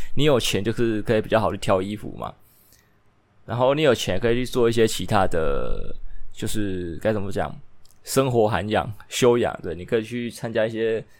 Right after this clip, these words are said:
展览啊、干嘛之类的嘛，你不用为了钱奔波嘛。所以你的，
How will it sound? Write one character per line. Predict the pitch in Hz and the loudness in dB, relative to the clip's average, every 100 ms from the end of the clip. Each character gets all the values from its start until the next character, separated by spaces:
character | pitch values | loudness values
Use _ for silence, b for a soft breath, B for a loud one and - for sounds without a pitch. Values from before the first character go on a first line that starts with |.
| b | b
展 | - 98 110 | -2 0 2
览 | 98 | -2
啊、 | 90 | -2
干 | - 110 | -4 -2
嘛 | 90 | -2
之 | - | -4
类 | 98 90 | -2 -2
的 | - | -2
嘛， | - | -8
你 | 104 | 0
不 | 120 | 0
用 | 135 | 4
为 | 127 | 2
了 | |
钱 | - 90 | 2 -2
奔 | 101 98 | -2 -2
波 | 92 87 | -4 -6
嘛。 | 82 - B 175 160 | -4 -8 B -20 -8
所 | 170 175 | -2 0
以 | 147 | 0
你 | 117 107 | -4 -4
的， | 120 110 104 98 | 0 2 2 -2